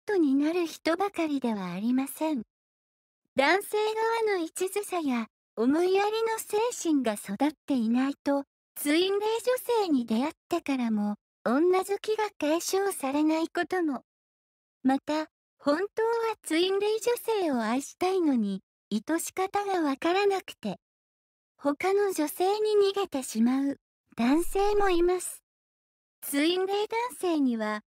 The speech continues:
複雑な幼少期や、もともとの魂レベルが高く賢い人も多く、気持ちをなかなか明かしません。そんなツインレイ男性を、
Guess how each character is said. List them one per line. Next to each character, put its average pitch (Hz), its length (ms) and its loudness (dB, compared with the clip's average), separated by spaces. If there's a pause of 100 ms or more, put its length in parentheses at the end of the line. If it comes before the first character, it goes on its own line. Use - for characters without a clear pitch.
(120)
複 - 340 -4
雑 403 320 -2
な 466 140 2
幼 359 320 2
少 - 160 -4 (180)
期 277 160 -2
や、 208 220 -2 (300)
も 220 180 0
と 339 180 2
も 370 140 2
と 427 160 -2
の 427 160 -4
魂 339 580 -2
レ 403 140 -2
ベ 381 160 -2
ル 285 120 0
が 208 220 0 (300)
高 392 340 -2
く - 180 -20
賢 - 460 -4
い 403 100 0
人 359 320 0
も 277 380 0
多 269 120 -4
く、 165 220 -12 (300)
気 294 160 4
持 359 160 4
ち - 240 -2
を 427 80 2
な 349 180 2
か 370 160 2
な 403 160 2
か 349 220 -2
明 302 80 -2
か 330 160 -2
し 359 160 -2
ま 359 140 2
せ 392 280 -4
ん。 262 80 -4 (880)
そ 311 220 0
ん 381 120 0
な 403 60 0 (140)
ツ - 160 -2
イ 349 160 2
ン 370 60 -4
レ 392 180 0
イ 403 40 -2
男 427 260 -4
性 269 340 -2
を、 214 180 -4